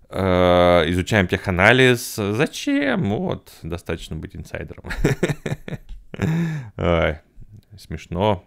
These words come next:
смешно и больно. И она, кстати говоря, торгует просто миллионами, миллионами. Это огромные лоты,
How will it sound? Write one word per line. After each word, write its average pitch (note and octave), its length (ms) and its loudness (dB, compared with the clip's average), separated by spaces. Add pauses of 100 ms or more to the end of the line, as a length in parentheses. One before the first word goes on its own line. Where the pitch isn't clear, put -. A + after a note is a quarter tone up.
(180)
смешно E2+ 460 -8
и - 20 -4
больно. E2 400 -4 (580)
И G#2 140 8
она, E3 260 8
кстати D#3+ 280 2
говоря, A#2 540 8
торгует G2 600 2
просто F#2+ 400 0
миллионами, G#2 1200 6 (200)
миллионами. G2 800 2
Это E2+ 720 -2 (400)
огромные G#2 720 6
лоты, G2 720 6